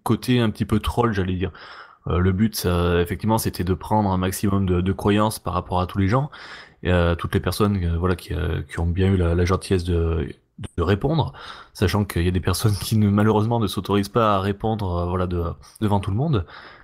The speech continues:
Mais, euh, c'est vrai que quand je pose la question, bah, combien de temps une anamnèse dure chez vous, euh, le but derrière la question, c'était pas vraiment de savoir effectivement combien de temps durait une anamnèse,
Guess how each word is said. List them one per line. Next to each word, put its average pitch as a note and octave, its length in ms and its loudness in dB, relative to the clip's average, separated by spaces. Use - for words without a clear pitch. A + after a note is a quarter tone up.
Mais, F#2+ 240 4
euh, F#2 220 4
c'est F#2 160 -2
vrai A#2 140 2
que A#2 380 0
quand G#2+ 140 -2
je - 60 -6
pose A2 200 -2
la G#2 60 2
question, G#2 280 -2
bah, F#2 240 2
combien A2 260 0
de G#2+ 60 -2
temps A#2 340 0
une G#2 140 2
anamnèse G#2 480 2
dure G2 400 0
chez F#2+ 160 0
vous, C3+ 220 2
euh, F2+ 440 4
le F#2+ 200 2
but G#2+ 580 -2
derrière F#2+ 200 2
la G2 60 2
question, A#2+ 340 -2
c'était G2+ 280 -2
pas A2+ 160 2
vraiment G2 340 2
de G2+ 80 2
savoir G2+ 400 2
effectivement G2 380 -2
combien G#2 260 0
de G2 60 -4
temps G#2 160 0
durait G2+ 240 2
une F#2+ 40 0
anamnèse, G2+ 460 0